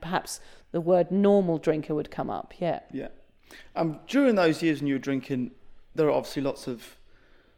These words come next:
Speaker 2: fun times and lots of crazy stories and lots of karaoke, <laughs> singing, no doubt.
Speaker 1: Yeah.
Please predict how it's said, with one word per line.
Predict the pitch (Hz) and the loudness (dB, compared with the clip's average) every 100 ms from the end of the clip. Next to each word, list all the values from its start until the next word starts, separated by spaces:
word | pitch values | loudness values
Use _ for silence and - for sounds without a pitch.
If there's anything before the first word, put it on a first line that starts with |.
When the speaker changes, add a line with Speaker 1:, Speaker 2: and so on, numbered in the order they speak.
| _ - | _ 0
Speaker 2:
fun | - 202 196 | 4 6 4
times | - 202 180 180 160 | 2 2 2 0 0
and | 156 | 0
lots | 147 143 - | -2 -2 -4
of | 120 - | -4 4
crazy | 185 170 156 | 6 6 4
stories | - 170 160 156 156 139 | 2 4 4 4 2 2
and | 139 | -2
lots | 135 131 | -6 -10
of | - | -4
karaoke, | 170 170 156 156 - 156 196 165 | 0 4 4 4 2 2 2 -2
<laughs> | - | -8
singing, | - 180 165 165 | 0 4 4 4
no | 151 | 2
doubt. | 143 156 165 262 | 2 4 4 6
Speaker 1:
Yeah. | 277 233 | 6 6